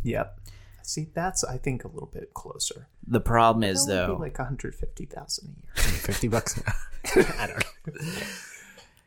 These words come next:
Speaker 2: Allie's bitch mother, Joan Allen, has, starts intercepting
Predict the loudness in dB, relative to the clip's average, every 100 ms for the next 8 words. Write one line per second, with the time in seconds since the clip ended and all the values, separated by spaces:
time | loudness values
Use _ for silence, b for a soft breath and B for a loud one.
0 | B _ 4 6 4 2 0 0 2 2
1 | 4 4 2 0 2 4 6 6 2 0
2 | -2 -2 -4 -6 0 2 4 2 2 4
3 | 4 6 6 6 6 4 2 2 0